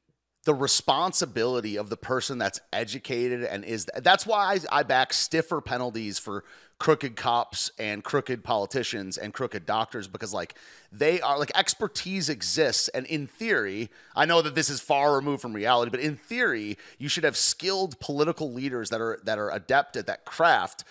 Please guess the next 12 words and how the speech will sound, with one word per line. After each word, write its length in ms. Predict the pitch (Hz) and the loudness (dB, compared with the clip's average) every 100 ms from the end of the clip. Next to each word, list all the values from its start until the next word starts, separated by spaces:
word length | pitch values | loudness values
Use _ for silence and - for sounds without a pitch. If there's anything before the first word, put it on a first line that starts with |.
| - - | -14 -8
to 100 | 131 | -6
make, 480 | 131 139 143 - - | 0 0 0 -8 -10
to 80 | 131 | -4
be 180 | 147 | -2
the 100 | 143 | -2
politicians. 600 | - 131 110 151 123 101 - - | 2 2 2 0 -2 -6 -10 -12
And 80 | - | -4
if 120 | 139 | -4
they 320 | - 135 117 - - - | -2 -2 -2 -8 -10 -8
abuse 480 | 120 135 196 254 165 | -8 -6 -4 0 2
that 140 | 117 | 2
responsibility, 920 | 107 - 110 107 92 110 104 101 92 | 0 -2 -4 -4 -4 -2 -2 -4 -6